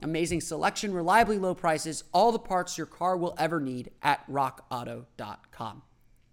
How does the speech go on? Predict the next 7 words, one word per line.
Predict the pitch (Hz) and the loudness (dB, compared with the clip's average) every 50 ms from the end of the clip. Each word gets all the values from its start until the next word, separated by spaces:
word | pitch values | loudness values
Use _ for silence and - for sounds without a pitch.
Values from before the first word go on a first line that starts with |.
| _ _ - | _ _ -8
Additionally, | 143 139 - 202 - 214 202 185 - - - - - - - - - - - - - - - | 0 4 4 6 6 6 6 6 4 2 -2 -14 -20 -20 -20 -20 -20 -20 -20 -20 -14 -6 2
the | 175 | 6
Locked | 196 208 202 - 220 | 8 8 8 8 4
On | 202 190 | 2 4
Podcast | - 196 202 190 - 202 180 - | 4 6 4 4 4 4 0 2
Network | 208 185 185 185 - | 0 0 0 -2 -4
stands | - - - 196 208 214 214 214 208 | -6 -6 -4 -2 -2 0 0 -2 -4